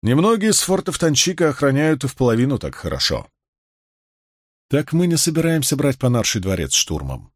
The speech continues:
сухо заметила Найниф. "Мозгами надо шевелить, а не мускулами и не волосами на груди". "Как я могу судить?" Обсуждение продолжалось, и после того, как все покончили с едой, и опустела последняя мисочка.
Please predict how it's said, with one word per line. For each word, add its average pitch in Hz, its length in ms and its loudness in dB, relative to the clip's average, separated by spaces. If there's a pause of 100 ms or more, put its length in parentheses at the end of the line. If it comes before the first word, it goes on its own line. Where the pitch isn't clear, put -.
сухо - 320 0
заметила 95 460 -2
Найниф. 69 480 -6 (400)
"Мозгами 170 520 2
надо 143 240 0
шевелить, 104 440 0
а 110 40 0
не 120 120 4
мускулами 107 680 2 (160)
и 120 100 4
не 127 100 6
волосами 127 460 4
на 113 100 2
груди". 92 500 0 (680)
"Как 147 280 0
я 156 80 2
могу 147 240 0
судить?" 147 640 -2 (680)
Обсуждение 175 580 0
продолжалось, 131 800 0
и 123 80 2
после 156 460 2
того, 127 260 0
как 123 200 -6
все - 220 0
покончили 92 460 -2
с - 160 0
едой, 117 420 0 (300)
и 202 40 4
опустела 120 540 0
последняя 69 520 -2
мисочка. - 580 -6